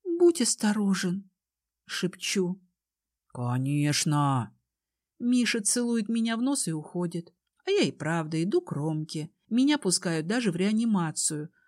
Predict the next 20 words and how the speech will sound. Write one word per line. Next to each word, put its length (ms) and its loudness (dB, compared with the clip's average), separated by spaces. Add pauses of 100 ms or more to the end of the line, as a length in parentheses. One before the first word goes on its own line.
(140)
Только 360 0
одеваться 560 2
надо 240 2
в 60 0
специальную 580 0
одежду. 640 -2 (360)
И 80 -2
перчатки 580 0
надевать 460 0
приходится. 800 0 (460)
А 200 -2
на 200 -4
гипс 340 0
дают 420 0
мне 300 -6 (160)
две 240 -2
большие, 720 0 (180)
чтобы 420 -4
не 200 -2
порвались. 600 -2